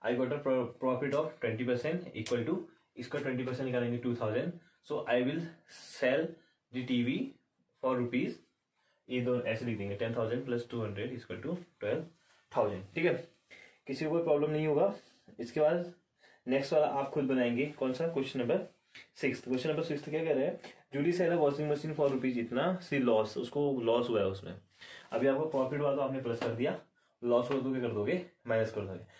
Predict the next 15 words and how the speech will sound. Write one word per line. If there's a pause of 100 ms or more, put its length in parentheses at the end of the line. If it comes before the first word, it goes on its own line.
(180)
आपने
कोई
दस
हज़ार
की
टीवी, (220)
टीवी
खरीदी,
मान
लो
कोई
भी
चीज
खरीदी
थी,